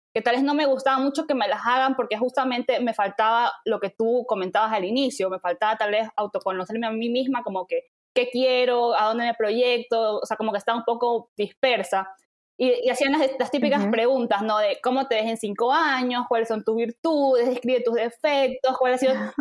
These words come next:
Speaker 1: cuál ha sido tu triunfo más grande, tu peor error, o sea, ya está como que creo que nos la sabemos de memoria, así. Entonces, bueno, ahora tal vez ya, este, con, con más experiencia y todo, ya te, ya sabes un poco más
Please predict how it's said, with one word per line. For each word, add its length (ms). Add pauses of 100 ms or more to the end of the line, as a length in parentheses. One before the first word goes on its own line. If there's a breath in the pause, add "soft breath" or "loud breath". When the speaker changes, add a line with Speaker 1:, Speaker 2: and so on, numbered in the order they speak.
Speaker 1:
cuál 140
ha 40
sido 180
tu 60
triunfo 280
más 180
grande, 440 (260)
tu 140
peor 300
error, 260
o 60
sea, 80
ya 80
está 180
como 200
que 80
creo 120
que 60
nos 80
la 80
sabemos 300
de 80
memoria, 480
así. 200 (460 loud breath)
Entonces, 460 (920)
bueno, 340
ahora 480
tal 160
vez 240 (120)
ya, 600
este, 460
con, 300
con 140
más 140
experiencia 440
y 80
todo, 140
ya 140
te, 200
ya 180
sabes 200
un 80
poco 220
más 240